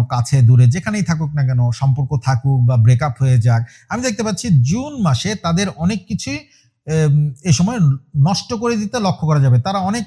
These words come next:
কিছুই আপনার সাথে থাকলেও নষ্ট করবে, দূরে থাকলেও নষ্ট করবে। আর বেশিরভাগ ক্ষেত্রে এই নষ্ট করে দেওয়ার বিষয়টি তারা ইচ্ছাকৃতভাবে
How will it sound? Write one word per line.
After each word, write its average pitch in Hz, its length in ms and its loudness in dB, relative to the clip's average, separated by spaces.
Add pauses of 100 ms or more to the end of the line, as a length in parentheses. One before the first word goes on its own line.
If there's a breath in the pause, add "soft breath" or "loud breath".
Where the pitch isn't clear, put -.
কিছুই 247 340 -8
আপনার - 220 -6
সাথে 190 260 -6
থাকলেও 240 340 -10
নষ্ট - 180 -10 (100)
করবে, 262 200 -10 (160)
দূরে 180 160 -2
থাকলেও 185 360 -4
নষ্ট 143 240 -4
করবে। 113 180 2 (100)
আর 151 60 -2 (100)
বেশিরভাগ 196 380 -4
ক্ষেত্রে 226 240 -12 (380 loud breath)
এই 247 60 4 (120)
নষ্ট - 260 -4 (140)
করে 208 140 -6 (160)
দেওয়ার 180 300 -2 (120)
বিষয়টি 175 340 -4 (100)
তারা 156 220 -2
ইচ্ছাকৃতভাবে 175 760 -4